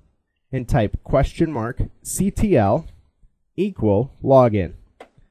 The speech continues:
And by typing that, you're basically telling dot net Nuke, "Load the login control." And you can see my U R L is articles dot A S P X, question mark C T L equal login. If I navigate to the home page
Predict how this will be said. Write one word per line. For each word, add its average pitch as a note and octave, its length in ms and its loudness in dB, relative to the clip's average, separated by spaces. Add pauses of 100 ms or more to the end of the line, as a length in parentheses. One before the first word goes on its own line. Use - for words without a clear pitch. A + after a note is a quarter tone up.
(540)
And A#2 160 -4
by A#2+ 160 4
typing E3+ 500 0
that, G#2+ 240 -4
you're A#2 120 0
basically A#2+ 460 0
telling A2+ 440 2
dot F#2+ 240 0
net A#2+ 160 -8
Nuke, G2 340 -6 (120)
"Load B2 760 2
the A2 180 -2
login B2 600 2
control." G2 580 0
And G2+ 100 -6
you B2 60 -8
can C#3 140 -4
see F3 200 -4
my D#3+ 140 -4
U C3+ 220 0
R C3 180 6
L A#2 200 2
is A2 100 -4
articles B2 460 -2
dot G#2+ 200 2
A A2 120 2
S G2 140 0
P A2+ 200 -4
X, - 340 -6 (340)
question E3 360 -4
mark C#3 260 -8
C C3 220 -6
T A2+ 220 -4
L G#2 220 -2
equal F2+ 240 -8
login. G2+ 460 -2 (520)
If - 80 -12
I C3 80 -4
navigate C#3+ 480 -2
to D3+ 80 -4
the C#3+ 120 -2
home E3 260 -6
page G#2 480 0